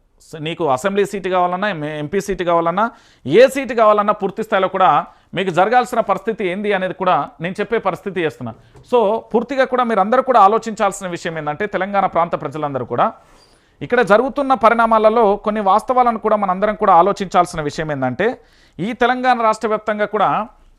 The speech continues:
ఈ కేసులు ఏదైతే ఓటుకు నేషనల్ హెరాల్డ్ కేసు ఉందో ఇది ఒక్క తెలంగాణ రాష్ట్రానితో ముడిపడలేదు, యావత్ భారతదేశంగా చాలా రాష్ట్రాలకు సంబంధించి చాలా రా-, ఆ కాంగ్రెస్ పార్టీకి సంబంధించిన చాలా నాయకులతోని పూర్తి స్థాయిలో ముడిపడి ఉన్నది. So ఈ ముడిపడి ఉన్న కేసుకు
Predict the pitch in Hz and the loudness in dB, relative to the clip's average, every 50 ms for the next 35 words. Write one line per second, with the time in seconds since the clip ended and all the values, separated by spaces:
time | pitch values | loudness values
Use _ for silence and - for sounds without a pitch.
0 | _ _ _ - 175 220 214 - 226 262 247 - 220 160 165 208 220 233 226 - | _ _ _ -10 -10 -8 -4 0 0 0 0 0 -2 -2 0 0 0 -2 -2 0
1 | 240 233 208 190 208 208 190 202 180 175 180 208 214 - 262 262 240 240 220 220 | 0 2 4 4 2 2 0 -2 -2 0 2 2 2 2 2 2 4 6 6 6
2 | 220 208 - - 208 190 - 214 202 226 240 233 190 190 185 113 135 135 127 - | 4 4 2 -2 -4 -4 -4 -4 -4 -2 -4 -2 -4 -8 -6 -4 -4 -6 -2 -2
3 | 208 202 233 220 226 226 220 214 214 208 196 196 196 - - 202 202 190 - 202 | -2 0 0 0 -2 0 2 2 2 4 2 2 0 0 -2 -4 -4 -2 -4 -4
4 | 190 180 180 185 185 190 180 185 180 185 185 185 269 285 269 - - _ _ _ | -2 0 0 0 0 2 0 0 0 0 0 0 0 -2 -2 -4 -8 _ _ _
5 | - 127 147 160 208 240 247 - 151 165 190 214 214 - 233 208 220 220 214 - | -2 2 4 6 6 6 4 4 4 4 4 4 4 0 0 0 0 0 0 -2
6 | 208 202 240 247 - 170 165 185 214 214 208 208 208 214 214 208 214 - - 196 | -4 -2 -4 -2 2 2 4 4 4 4 2 0 -2 -4 -4 -4 -4 -4 -4 -4
7 | 196 196 196 196 196 180 214 202 - 139 147 175 196 196 190 170 - - - - | -4 -4 -6 -8 -10 -10 -10 -6 -2 0 2 4 4 4 4 2 0 -4 -14 -20
8 | - - - 139 147 - 165 180 214 226 240 240 214 - - 220 220 220 233 220 | -10 -2 0 0 2 2 2 2 2 2 0 0 0 2 2 2 2 2 0 -4
9 | 220 208 - 214 202 214 214 214 196 - 208 196 - - 131 156 190 220 233 226 | -4 -4 -4 -4 -4 -4 -6 -8 -8 -10 -10 -8 -4 -2 2 4 4 6 6 4
10 | 220 220 220 190 220 220 214 220 220 214 214 - 208 202 - 220 208 - 208 208 | 4 2 0 0 -2 -2 -2 -2 -4 -4 -4 -6 -8 -8 -6 -8 -4 -4 -2 -2
11 | 202 190 196 196 196 214 202 202 202 202 208 214 233 277 - _ _ _ _ _ | -2 -4 -4 -4 -2 -2 -4 -4 -4 -4 -6 -6 -6 -8 -12 _ _ _ _ _
12 | _ - 226 233 240 226 214 202 196 214 233 208 262 254 254 254 247 247 - - | _ -2 0 0 0 0 0 0 0 0 0 0 0 0 2 0 0 -2 -2 0
13 | 196 220 214 220 - 226 | 0 0 0 -2 -4 -6